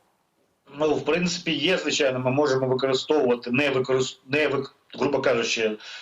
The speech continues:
гроші з українського бюджету, які би пішли на війну, використовувати, е, замінювати американською допомогою і використовувати ці гроші на, на свої власні розробки. І це робиться. Я спод-, я дуже сподіваюся, що це дійсно робиться, і це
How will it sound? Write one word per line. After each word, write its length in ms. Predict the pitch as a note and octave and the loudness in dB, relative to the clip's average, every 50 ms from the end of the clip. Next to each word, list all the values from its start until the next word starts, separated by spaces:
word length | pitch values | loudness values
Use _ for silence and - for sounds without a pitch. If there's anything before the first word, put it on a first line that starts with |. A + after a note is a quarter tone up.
| - - | -10 -4
гроші 500 | G#2+ G#2+ B2+ D3 D#3+ D3 C#3 C3+ B2+ A#2+ | 0 2 2 4 4 2 2 2 0 -2
з 180 | A2 - - | -2 -2 -4
українського 480 | A#2+ A#2 - C#3 C#3 B2+ B2 - C3 B2+ | -6 -2 -2 0 -2 -2 0 2 2 2
бюджету, 540 | B2 B2+ B2+ B2 C3 E3+ G#3+ B3+ B3 - C#3+ | 2 2 0 2 2 2 2 2 2 2 0
які 280 | B2 A#2+ A#2+ - D3 | 0 0 -2 -4 -6
би 160 | C#3+ B2 B2+ B2 | -2 -2 -2 -2
пішли 460 | - C3 B2+ - - B2+ B2+ B2 A#2+ | 0 -2 -2 -2 0 0 0 0 0
на 500 | A2+ A2+ A#2 A#2 A2+ A2 A2 A2 A#2+ B2 | 0 2 2 4 4 4 4 4 4 2
війну, 460 | B2 B2 B2+ C3 C#3 D3 F#3 A#3 A#3+ | 2 0 -2 0 0 0 0 0 0
використовувати, 840 | - C3 B2 C3+ B2+ B2+ - - F3+ G3 G3+ F#3+ F#3 F#3+ - C#3+ B2+ | -2 0 0 0 0 0 0 0 2 2 2 2 0 0 0 0 0
е, 120 | A2+ - - - - - - - - - A#2+ A2 A2+ A#2 A2+ A2+ A2+ A2 A2 A2 A2 A2 A2+ | 0 -2 -4 -14 -16 -16 -18 -14 -4 0 2 2 4 4 4 4 4 4 4 4 4 4 2
замінювати 680 | A2 G2+ B2 B2+ C3+ D3+ D3+ D3 C3+ C3 B2+ B2+ - A#2+ | 2 2 0 0 0 0 0 0 2 2 0 0 0 0
американською 720 | A#2+ A#2+ C#3 C#3 C3 C3 C#3+ B2 A#2 - - - A#2+ A#2 | 0 2 2 -2 2 2 2 2 2 -2 -8 -10 -8 -4
допомогою 840 | A#2+ B2+ A#2+ C3 C3+ D#3+ G3 A#3+ - G#3 F3 C#3 B2 A2+ A2 G#2 A2 - | -4 -4 -4 -2 0 2 2 2 2 2 2 2 2 2 0 -2 -4 -4
і 220 | B2 A#2 A#2+ A#2+ | -2 0 0 0
використовувати 680 | A#2 A#2 B2 C3+ C#3 C3 C3 - E3 D#3+ D3 D3 D3+ D3 | 0 -2 -2 -2 -2 -2 0 0 2 2 2 0 0 -4
ці 140 | - - A#2+ | -4 -4 -2
гроші 420 | A2+ A#2+ D3+ F3 F3+ F3 - C#3 | 0 0 2 2 0 0 0 0
на, 320 | C3 A#2+ A#2+ A#2 A#2 A2+ - - - - - - - B2 - | 2 2 2 2 2 0 -2 -8 -14 -14 -14 -10 -6 -2 -2
на 60 | A#2+ | -2
свої 320 | A#2+ A#2+ A#2+ B2 C3+ D#3+ D3 | 0 0 0 0 0 0 0
власні 480 | A#2+ A#2 C3 C#3 C#3+ C#3 - B2 A#2+ | 2 2 4 2 2 0 -2 -2 0
розробки. 600 | A#2 A#2 A2+ G#2+ A#2 B2+ C#3+ D3 D3 - - A2 A#2 | 0 0 0 0 2 2 2 0 0 -4 -8 -6 -4
І 80 | B2+ B2+ | -4 0
це 140 | - E3+ | 2 2
робиться. 400 | E3+ D#3+ D3+ C3 - A2 - A#2+ | 2 2 2 0 0 -4 -4 -4
Я 40 | A#2 | -6
спод-, 280 | - - - C3+ C3 - - - - - - | -6 -4 -6 -6 -6 -6 -12 -16 -14 -4 -2
я 80 | C3 C3 | -2 0
дуже 220 | B2+ F3+ F#3 E3+ | 2 0 0 0
сподіваюся, 600 | E3+ - C#3 B2 B2+ B2+ C#3 C#3+ C3+ C3 B2 A#2+ | 0 -2 -2 2 2 4 4 4 2 2 0 -6
що 120 | - A#2 | -10 -10
це 120 | - - B2+ | -10 -10 -12
дійсно 400 | A#2+ - C#3+ C#3+ - - B2+ B2+ | -10 -8 -8 -8 -4 0 0 2
робиться, 520 | C3 E3 E3+ - C3 B2 - - - A2 | 2 2 2 2 0 -2 -2 0 0 0
і 160 | A2 - B2 | 0 0 -4
це 500 | A#2+ - - B2 B2 B2+ B2+ B2 A#2 G2+ | -10 -6 0 2 2 4 4 4 2 0